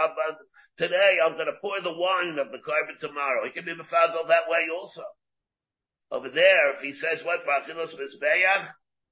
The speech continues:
That could be Achilas Mizbeach. On the other hand, let's say he'll go and he'll say, "I'm gonna be Michael it." Be Michael that. It's not, there's no Bach-, you can't be Michael that.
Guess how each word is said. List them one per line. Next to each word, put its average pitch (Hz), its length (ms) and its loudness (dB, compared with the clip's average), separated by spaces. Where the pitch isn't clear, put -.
That 135 200 2
could 151 120 -6
be 175 80 -4
Achilas 131 460 -4
Mizbeach. 131 560 0
On 127 100 -10
the 139 160 0
other 170 240 2
hand, 151 460 0
let's 160 240 -2
say 160 220 2
he'll 143 220 -4
go 160 220 2
and 156 80 -2
he'll 139 140 -4
say, 147 560 0
"I'm 139 220 -6
gonna 147 240 -2
be 131 140 -6
Michael 160 540 0
it." 202 140 -6
Be 110 100 -14
Michael 131 420 -4
that. 156 260 2
It's 117 160 -12
not, 123 160 -4
there's 117 140 -10
no 143 160 -2
Bach-, 113 260 -6
you 120 340 -10
can't 139 180 -6
be 113 120 -10
Michael 120 460 -2
that. 147 280 2